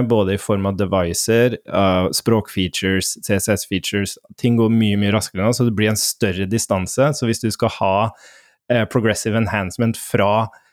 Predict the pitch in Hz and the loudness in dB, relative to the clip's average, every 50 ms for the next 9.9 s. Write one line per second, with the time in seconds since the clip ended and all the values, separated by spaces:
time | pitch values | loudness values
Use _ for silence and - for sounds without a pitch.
0 | _ _ _ _ - 113 117 110 113 113 113 110 - - 104 101 98 120 120 - | _ _ _ _ -2 0 2 2 2 2 2 2 2 0 -2 -2 0 -2 -2 -2
1 | - 117 - - - 98 - - 107 107 107 104 104 107 92 98 95 92 95 95 | 0 -2 -2 -2 -2 -4 -2 0 0 0 2 0 0 0 -2 -2 -2 -2 -2 -4
2 | - - - 113 107 104 101 104 98 110 110 101 95 101 - - 110 110 107 - | -4 -2 0 2 2 2 2 2 2 0 0 0 0 -2 -2 0 0 0 0 0
3 | 123 123 143 156 139 98 - - - - 120 110 107 107 107 101 - - 117 107 | 2 2 2 2 0 -2 -6 -8 -4 -2 0 0 0 0 -2 -4 -2 0 0 0
4 | 104 - - 110 - - 113 104 101 90 87 104 110 113 - - - 113 104 104 | 0 0 -2 -4 -4 -2 -2 -2 0 0 0 -2 -2 -2 -4 -4 -2 0 0 0
5 | 104 101 104 101 101 101 92 92 95 98 90 101 98 95 95 92 92 92 - - | 0 0 0 0 0 0 0 0 -2 -4 -4 -4 -4 -4 -4 -6 -6 -8 -6 -6
6 | 101 98 - - - - - 92 92 92 - - 113 95 92 95 98 - - 95 | -6 -4 -4 -4 -6 -6 -4 -4 -6 -6 -4 -2 -2 -2 0 -2 -2 -2 -2 -2
7 | 87 90 92 - - 127 135 135 135 - - - 120 117 117 101 - _ _ _ | -2 -2 -4 -2 0 0 2 0 0 -2 0 0 2 2 2 0 -4 _ _ _
8 | _ _ - - 135 117 113 107 104 110 113 104 95 120 117 113 104 95 - - | _ _ -4 -2 0 2 2 2 2 0 0 0 0 2 2 2 0 -2 -4 -6
9 | - - 110 - - - - - 120 113 110 110 104 95 95 110 131 | -8 -6 -8 -8 -10 -8 -4 -2 0 0 0 0 -2 0 0 2 2